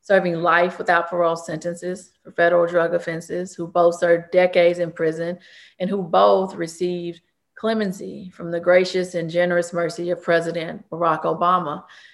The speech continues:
And we linked arms and co-founded the Buried Alive Project together,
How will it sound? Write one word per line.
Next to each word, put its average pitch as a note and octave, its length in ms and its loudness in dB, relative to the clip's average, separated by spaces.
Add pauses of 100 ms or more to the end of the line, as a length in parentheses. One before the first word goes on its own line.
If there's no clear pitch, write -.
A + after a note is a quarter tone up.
(100)
And F3+ 120 -4
we F#3+ 120 0
linked F3+ 360 -2
arms F#3 440 2
and E3 160 -8
co-founded F3 500 0
the F3 60 -6
Buried E3+ 300 4
Alive E3+ 360 2
Project E3+ 440 0
together, F3 680 0